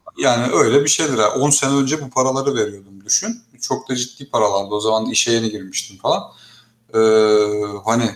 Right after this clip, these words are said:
bütün maaş ona gidiyordu. Sonra işte şampuanlar verdiler, bilmem ne verdiler. Bir de adamlar öyle güzel tezgah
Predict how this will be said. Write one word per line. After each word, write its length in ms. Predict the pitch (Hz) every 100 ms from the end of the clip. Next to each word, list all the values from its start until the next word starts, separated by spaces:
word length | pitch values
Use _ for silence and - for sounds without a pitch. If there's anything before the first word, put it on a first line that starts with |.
| 120
bütün 340 | 117 120 107
maaş 280 | 110 127 -
ona 160 | 139 131
gidiyordu. 420 | 120 101 95 95
Sonra 320 | - 120 123
işte 240 | 123 -
şampuanlar 800 | 120 127 120 120 123 117 117 117
verdiler, 580 | 113 110 - 117 110 113
bilmem 400 | 117 117 113 113
ne 100 | 110
verdiler. 380 | 104 110 120 -
Bir 80 | 135
de 60 |
adamlar 420 | 113 117 127 127
öyle 100 | 127
güzel 220 | 127 135 135
tezgah 380 | 135 127 143